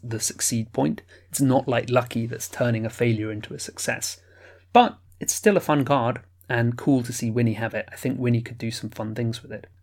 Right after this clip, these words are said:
And next is Slip Away. Okay, I should have made a prediction that if we'd seen Cheap Shot, we might see Slip Away. Two cost event,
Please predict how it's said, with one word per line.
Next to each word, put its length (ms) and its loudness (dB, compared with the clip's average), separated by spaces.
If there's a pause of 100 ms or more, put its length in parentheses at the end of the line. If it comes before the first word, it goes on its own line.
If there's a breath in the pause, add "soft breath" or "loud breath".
(520)
And 120 2
next 300 4
is 160 4
Slip 380 6
Away. 480 10
Okay, 420 10
I 140 10
should 260 6
have 80 4
made 160 10
a 60 2
prediction 580 4
that 160 2
if 180 -4
we'd 200 0
seen 500 4
Cheap 240 -4
Shot, 240 -4
we 80 -2
might 220 -2
see 160 -8
Slip 260 -6
Away. 360 0 (280 loud breath)
Two 180 2
cost 280 0
event, 340 4